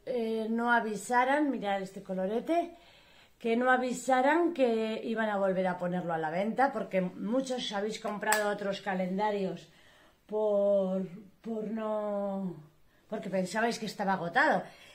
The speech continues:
Y me parece muy mal, no sé, me parece que están haciendo las cosas muy mal últimamente. Hmm.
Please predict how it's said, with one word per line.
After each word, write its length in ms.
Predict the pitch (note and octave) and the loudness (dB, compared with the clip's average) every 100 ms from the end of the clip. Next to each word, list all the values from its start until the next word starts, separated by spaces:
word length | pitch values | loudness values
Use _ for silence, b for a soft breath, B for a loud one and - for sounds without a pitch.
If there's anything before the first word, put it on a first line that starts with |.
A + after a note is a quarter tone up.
| B | B
Y 160 | C4 B3+ | -2 2
me 220 | A#3 G3+ | 2 2
parece 420 | F#3+ F#3+ A3+ D#4 | 0 -2 0 4
muy 220 | C4+ D#4 | 6 6
mal, 360 | C#4 E3 E3+ C#3+ - | 4 0 -4 -8 -14
no 260 | E3+ A#3+ A#3+ | -10 -4 -4
sé, 280 | - A3+ - | -4 -8 -6
me 160 | B3+ | -6
parece 200 | B3+ C#4 | -4 -4
que 40 | C#4 | -4
están 220 | C#4 B3 | -6 -6
haciendo 340 | A#3+ B3+ A#3+ | -6 -4 -2
las 280 | A#3 G#3+ G3+ | 2 2 0
cosas 600 | - B3 - C4+ A#3+ G3+ | -2 -2 2 4 4 2
muy 220 | F3 F#3 F3 | 0 -2 0
mal 220 | E3+ E3 | -2 -2
últimamente. 760 | E3 E3 E3 E3 E3+ E3+ E3+ D#3 D3+ - - | -4 -6 -6 -6 -6 -6 -8 -10 -12 -16 -10
Hmm. 200 | G3+ | -8